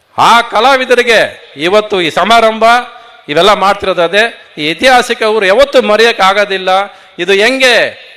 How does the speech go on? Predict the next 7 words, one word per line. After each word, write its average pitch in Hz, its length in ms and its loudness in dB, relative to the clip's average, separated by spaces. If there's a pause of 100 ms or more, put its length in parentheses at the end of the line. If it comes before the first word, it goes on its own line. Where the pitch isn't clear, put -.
(320)
ನಮ್ಮ 220 260 0
ಐನೂರು 277 340 2
ವರ್ಷದಿಂದ 247 320 -2
ಹೋಗಿದ್ದ 226 380 0
ಸಂಪತ್ತು 247 880 -2 (840)
ಅಯೋಧ್ಯೆಗೆ 226 920 0 (300)
ಗತ್ತು 269 760 0